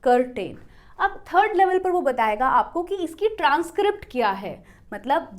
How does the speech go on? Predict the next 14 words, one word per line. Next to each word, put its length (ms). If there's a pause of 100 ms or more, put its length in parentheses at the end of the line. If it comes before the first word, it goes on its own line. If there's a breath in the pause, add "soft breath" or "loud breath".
जैसे 400
सिलेबल्स 420
को 120 (120)
तोड़ा 280
है, 240
अब 140
उन 80
सिलेबल्स 440
को 120
प्रोनाउंस 640
कैसे 260
करना 280
है, 200
ये 160